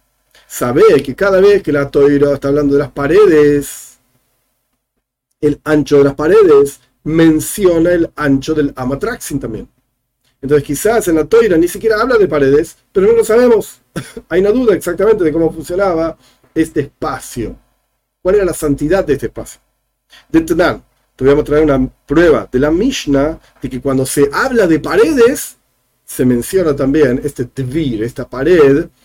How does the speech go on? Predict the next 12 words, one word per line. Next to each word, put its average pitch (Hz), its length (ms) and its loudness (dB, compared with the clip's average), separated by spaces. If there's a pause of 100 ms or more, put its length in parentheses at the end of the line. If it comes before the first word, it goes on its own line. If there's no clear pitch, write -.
(280)
que 143 440 4 (240)
se - 200 -12
llamamos 131 480 -4
Tvi-, 165 440 0
Dvir 160 640 2
o 139 140 -2
Amatraxin, 135 840 -6
sea 147 200 -6
como 127 160 -4
fue. 107 200 -10 (1080)
De 156 100 2
Tanán, 143 340 -2